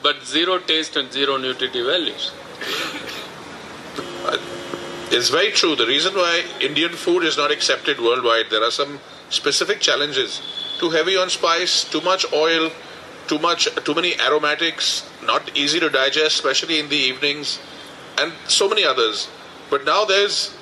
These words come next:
Speaker 2: there, there's a lot of stuff happening. He's asked about specifically Instagram and how do you change that. There's a company in the U S now that for the last six or seven years has been in the market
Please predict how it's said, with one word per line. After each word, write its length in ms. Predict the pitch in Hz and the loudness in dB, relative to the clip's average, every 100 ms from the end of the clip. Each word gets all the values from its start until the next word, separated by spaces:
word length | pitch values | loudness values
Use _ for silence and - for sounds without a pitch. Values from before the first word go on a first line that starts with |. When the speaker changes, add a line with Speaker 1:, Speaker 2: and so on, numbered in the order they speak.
| - - | -20 -2
Speaker 2:
there, 160 | 135 147 - | 0 0 2
there's 180 | 139 151 | 0 2
a 60 | |
lot 220 | 160 165 190 | 2 2 2
of 120 | - | 0
stuff 380 | - - 160 123 | 0 2 2 2
happening. 420 | 131 - 143 135 120 | -2 0 -2 0 -2
He's 320 | 117 113 117 131 | 0 0 2 2
asked 240 | 139 - | 2 2
about 180 | 160 143 | 2 2
specifically 480 | - 131 139 147 131 | 0 -2 0 0 0
Instagram 460 | - 151 135 131 | 0 2 2 2
and 100 | 127 | 2
how 140 | 113 123 | 2 2
do 100 | 131 | 2
you 160 | 131 | 0
change 360 | 120 123 127 120 | 2 2 2 0
that. 200 | 110 98 - - - - - - | 0 0 -6 -6 -6 -6 -10 -4
There's 160 | - 131 | 0 2
a 40 | |
company 320 | 147 160 180 202 | 2 2 2 2
in 80 | |
the 60 | 180 | 2
U 200 | 147 151 | 2 4
S 160 | 165 156 | 2 4
now 220 | 135 127 | 4 4
that 120 | 120 | 2
for 80 | 131 | 2
the 80 | 117 | 2
last 280 | 113 139 | 2 2
six 240 | - 143 - | 0 0 0
or 40 | |
seven 280 | 143 143 135 | 2 2 2
years 220 | 123 120 | 2 2
has 120 | 120 | 0
been 180 | 110 127 | 0 0
in 140 | 135 160 | 0 0
the 80 | |
market 400 | 175 135 113 123 | 0 0 0 -4